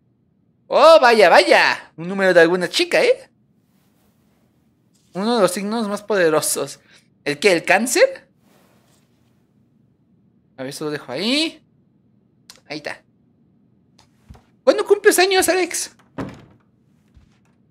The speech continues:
Vamos con calmita, ¿eh? Onta todo. Onta todo.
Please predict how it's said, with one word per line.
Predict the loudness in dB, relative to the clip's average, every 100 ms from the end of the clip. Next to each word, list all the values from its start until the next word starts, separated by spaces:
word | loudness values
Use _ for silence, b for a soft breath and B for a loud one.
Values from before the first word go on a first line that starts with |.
| _ _
Vamos | -6 -4
con | -2 0
calmita, | -2 -2 -6
¿eh? | -4 -4 -6 _ _ -20 -20 _ -14
Onta | -12 -8 -8 -6
todo. | -4 0 2 2 0 -6 -20 _ _
Onta | -18 -16 -18
todo. | -8 -6 -2 -4 -4